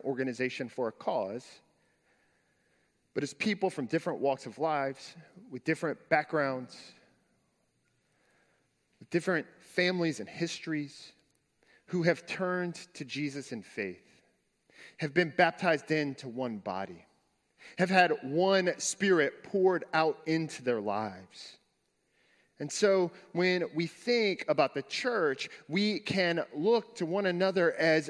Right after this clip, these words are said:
members of the same body, a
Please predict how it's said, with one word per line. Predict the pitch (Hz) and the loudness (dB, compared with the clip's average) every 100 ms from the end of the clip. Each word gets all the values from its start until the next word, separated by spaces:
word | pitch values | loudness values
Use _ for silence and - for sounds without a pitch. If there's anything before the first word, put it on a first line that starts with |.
| - | -6
members | 151 214 220 170 147 143 - | 0 0 2 2 2 0 -2
of | 160 165 135 151 | 0 0 -2 -2
the | 165 | -2
same | - - 180 180 180 180 180 - | -2 -2 -2 0 0 0 -2 -6
body, | 131 147 160 160 110 92 - _ _ _ _ _ _ | -6 -4 0 -2 -2 -8 -14 _ _ _ _ _ _
a | - | -4